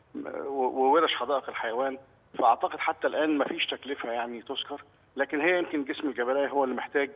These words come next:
آه، صرف شوية، لأنه يعني، آه،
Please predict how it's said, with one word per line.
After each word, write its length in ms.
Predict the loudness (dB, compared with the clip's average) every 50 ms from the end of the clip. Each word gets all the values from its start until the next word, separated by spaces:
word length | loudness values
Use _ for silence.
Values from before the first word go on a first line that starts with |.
| -14 -20 -20 _ _ _ -10 -6 -4
آه، 320 | -2 -2 -2 -4 -4 -6 -4 0
صرف 140 | 0 0 0 -2 -8
شوية، 320 | -4 -2 -2 -2 -2 -4 -8 -16 -20 -20 -20 _ _ _ _ -6
لأنه 460 | -4 -2 0 2 4 4 4 2 0 0
يعني، 640 | 0 0 0 0 0 -2 -4 -4 -4 -4 -4 -4 -4
آه، 240 | -4 -4 -6 -8